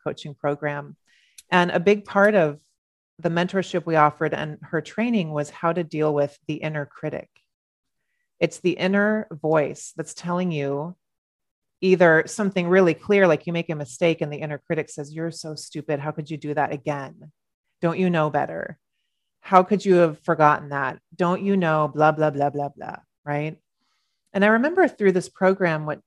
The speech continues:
what she shared with us was, was first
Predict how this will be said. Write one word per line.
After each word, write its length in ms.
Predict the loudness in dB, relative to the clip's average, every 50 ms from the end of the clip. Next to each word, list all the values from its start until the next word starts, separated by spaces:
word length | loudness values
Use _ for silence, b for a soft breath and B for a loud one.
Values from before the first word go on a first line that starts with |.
| _ _
what 300 | -2 0 0 0 -4 _ _ _ _
she 240 | -16 -14 -6 -6 -6
shared 340 | -6 -4 -4 -2 -2 0 -2
with 180 | -2 -2 0
us 260 | 0 0 -2 -4 -4 0
was, 460 | 0 2 2 0 -4 -10 -16 -20 _ _ _ _ _ _ _ _ _ _ _ _ _ _ _ -4
was 340 | 0 2 2 2 2 -2
first 680 | -10 -2 _ 2 4 4 2 0 -4 -10 -14 -16 -16 -16